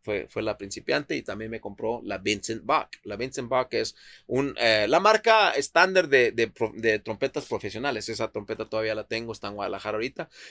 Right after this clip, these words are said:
pero llegó a cierto punto donde ya necesitaba yo una nueva, ¿verdad? Porque mi Vincent Bach ya se estaba desgastando.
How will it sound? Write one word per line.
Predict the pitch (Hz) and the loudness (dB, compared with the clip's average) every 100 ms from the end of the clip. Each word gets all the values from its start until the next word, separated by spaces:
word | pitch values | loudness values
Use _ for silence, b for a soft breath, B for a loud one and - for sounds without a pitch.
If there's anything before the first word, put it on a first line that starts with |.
| - | 0
pero | 170 | 4
llegó | 165 175 202 | 6 6 6
a | |
cierto | 202 214 202 214 | 4 2 0 2
punto | 180 190 202 185 | 2 0 0 -2
donde | 160 139 135 | -2 0 4
ya | 143 | 4
necesitaba | 165 139 143 139 143 | 4 -2 0 0 2
yo | 139 | -2
una | 147 143 | -4 -6
nueva, | 160 214 107 | -4 -4 -2
¿verdad? | 113 139 | 0 0
Porque | 123 120 | -2 -2
mi | 113 | 0
Vincent | 113 131 143 120 | 2 2 0 4
Bach | 139 143 | 4 4
ya | 123 | 2
se | - | 4
estaba | 113 117 120 123 B - | 4 6 6 4 B -4
desgastando. | 113 107 113 - 117 123 120 117 120 | -2 2 0 4 4 4 4 2 0